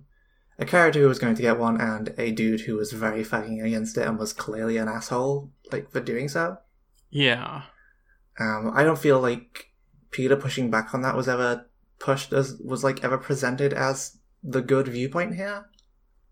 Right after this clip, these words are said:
Speaker 1: Which is
Speaker 2: I think,
Speaker 1: something.
Speaker 2: I don't think Peter at any point is framed as being, like, likable.
Speaker 1: No, like, even when we, <sighs> even when he's been absolved of being, like, the killer here,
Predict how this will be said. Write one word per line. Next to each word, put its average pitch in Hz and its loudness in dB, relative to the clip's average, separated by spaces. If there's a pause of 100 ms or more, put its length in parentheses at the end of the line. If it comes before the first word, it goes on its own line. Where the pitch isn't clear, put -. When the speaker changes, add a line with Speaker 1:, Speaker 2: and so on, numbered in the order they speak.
(480)
Speaker 1:
Which 120 -6
is 113 2
Speaker 2:
I 127 6
think, 117 2
Speaker 1:
something. 233 4 (300)
Speaker 2:
I 139 -6
don't 208 4
think 294 2
Peter 190 6
at 147 4
any 156 6
point 147 2
is 127 2
framed 123 4
as 107 2
being, 120 2
like, 110 0 (480)
likable. 196 0 (480)
Speaker 1:
No, 123 6
like, 156 2
even 208 2
when 160 2
we, 139 0 (240)
<sighs> - -8
even 208 6
when 147 2
he's 143 4
been 135 4
absolved 120 2
of 131 -2
being, 123 0
like, 131 -4
the 120 2
killer 123 2
here, 175 2